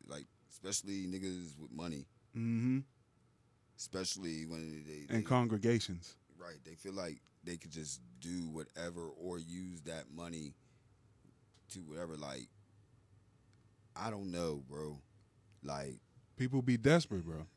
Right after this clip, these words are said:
Speaker 1: like, you know me. Like, I be feeling like I have goals to do certain things, like, especially with music.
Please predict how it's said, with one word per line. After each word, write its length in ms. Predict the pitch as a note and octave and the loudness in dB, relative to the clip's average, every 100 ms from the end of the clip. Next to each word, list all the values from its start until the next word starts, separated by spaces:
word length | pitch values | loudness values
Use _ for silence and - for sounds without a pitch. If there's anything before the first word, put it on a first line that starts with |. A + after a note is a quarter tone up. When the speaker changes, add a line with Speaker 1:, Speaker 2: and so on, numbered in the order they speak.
| C2+ | -10
Speaker 1:
like, 340 | D2+ C#2 B1+ - - - - - - | -8 -6 -8 -12 -20 -20 -20 -20 -18
you 160 | E2+ A2 | -10 -4
know 220 | G#2+ F#2+ | -2 -2
me. 280 | E2 C#2 B1 - - - - | -4 -8 -12 -18 -20 -20 -10
Like, 260 | D#2 D2 - - | -8 -8 -10 -6
I 100 | E2+ | -6
be 120 | F2 | -4
feeling 360 | E2+ F#2+ E2+ E2 | -8 -8 -8 -8
like 200 | E2 D2+ - | -8 -10 -12
I 240 | D#2 D#2 | -8 -6
have 220 | E2+ D2+ C#2+ C#2+ | -6 -8 -12 -12
goals 720 | E2+ F2 E2 D2 C#2 B1+ - - - - - - - - | -8 -6 -6 -8 -12 -14 -16 -20 -20 -20 -20 -20 -20 -20
to 80 | - | -14
do 260 | C#2+ E2 D#2+ | -8 -6 -6
certain 360 | - E2 C#2+ C#2+ | -6 -6 -10 -12
things, 560 | E2+ E2 D2 C#2 C#2 - - | -10 -8 -8 -12 -16 -20 -14
like, 240 | C#2 C#2 - | -14 -12 -10
especially 400 | - F#2 F2+ E2 | -8 -4 -4 -6
with 160 | D2 B1 | -8 -8
music. 380 | D2+ C2 A#1+ | -8 -8 -12